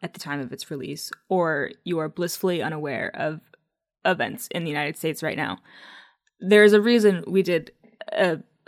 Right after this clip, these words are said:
a silly episode this week. Um,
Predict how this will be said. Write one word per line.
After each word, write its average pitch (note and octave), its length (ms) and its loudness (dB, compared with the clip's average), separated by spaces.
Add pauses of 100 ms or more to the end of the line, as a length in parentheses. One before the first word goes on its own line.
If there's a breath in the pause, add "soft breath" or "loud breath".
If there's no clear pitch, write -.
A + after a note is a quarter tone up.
a F#3 240 2
silly E3+ 360 2
episode E3+ 420 -2
this - 140 -6
week. - 280 -8 (880 loud breath)
Um, F#3+ 480 2